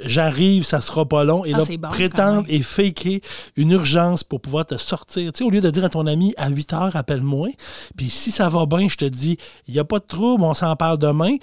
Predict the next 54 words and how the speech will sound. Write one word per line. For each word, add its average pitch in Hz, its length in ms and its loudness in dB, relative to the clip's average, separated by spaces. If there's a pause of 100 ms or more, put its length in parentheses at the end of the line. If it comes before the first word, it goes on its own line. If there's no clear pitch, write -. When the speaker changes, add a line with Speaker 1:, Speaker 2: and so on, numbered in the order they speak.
(160)
Speaker 1:
Mais 120 80 -6
si - 180 -6
ça 202 180 2
va 190 180 2
mal, 214 340 2
je 143 100 -4
présume 170 460 2
une 175 100 2
urgence 160 440 -2
puis 143 120 -8
je 127 80 -6
me 135 120 -2
pousse. 208 300 -6
Speaker 2:
Puis 202 80 -6
je - 80 -4
Speaker 1:
Ben - 100 -2
là, 160 380 -4
Speaker 2:
m'en 180 140 -8
vais. 196 60 -6
Speaker 1:
tu 202 60 -8
peux 151 100 -6
le 135 60 -4
faire 143 220 -4
tout - 80 -8
seul 180 260 -2
sans - 160 -6
impliquer 185 360 -4
personne 143 480 -4
Speaker 2:
<laughs> - 0 -
Speaker 1:
d'autre. 135 420 -6 (420)
Speaker 2:
Wow ! 170 720 0
Speaker 1:
Je 330 40 0
trouvais 196 180 4
ça 277 160 4
très 214 460 2
<laughs> 202 100 4
intéressant 175 680 0 (360)
comme, 151 220 0 (520)
comme 175 180 2
Speaker 2:
Ah, - 60 -4
mais 190 120 0
c'est 254 160 -4
bon, 139 100 2
c'est 226 360 -2
bon. 214 80 0
Speaker 1:
application. 165 260 0 (440)
Speaker 2:
J'aime 151 120 0
ça. 151 80 2
Speaker 1:
Euh, 147 420 2
très, 208 260 -4
très 311 300 -2
intéressant 170 420 2
comme 165 180 -2
application. 151 640 -4